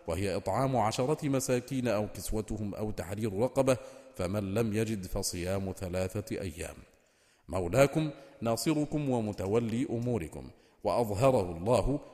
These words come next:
وأطلعه الله على إفشائها سره. عرف بعضه،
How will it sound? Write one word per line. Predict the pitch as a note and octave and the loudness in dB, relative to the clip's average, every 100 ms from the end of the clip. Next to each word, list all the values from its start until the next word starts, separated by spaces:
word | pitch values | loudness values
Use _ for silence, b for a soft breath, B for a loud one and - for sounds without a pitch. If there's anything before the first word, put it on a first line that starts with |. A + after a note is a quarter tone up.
| B | B
وأطلعه | A2+ A#2 C3+ E3+ E3 B2+ | 2 2 4 6 6 6
الله | A2+ A2 B2 A#2+ A2 | 2 2 2 4 2
على | G2 G#2+ A2 G#2 | 2 2 0 -2
إفشائها | - A2 G#2 A2 G2+ A2+ A#2 | -2 0 0 0 0 0 0
سره. | - F2+ D2+ E2 - - b b b b b - | 0 -4 -4 -6 -6 -14 b b b b b 2
عرف | F#2+ D#3 D#3+ D#3+ C#3+ | 8 8 8 6 6
بعضه، | A2 F#2+ G#2 C3+ G2 | 4 4 4 4 4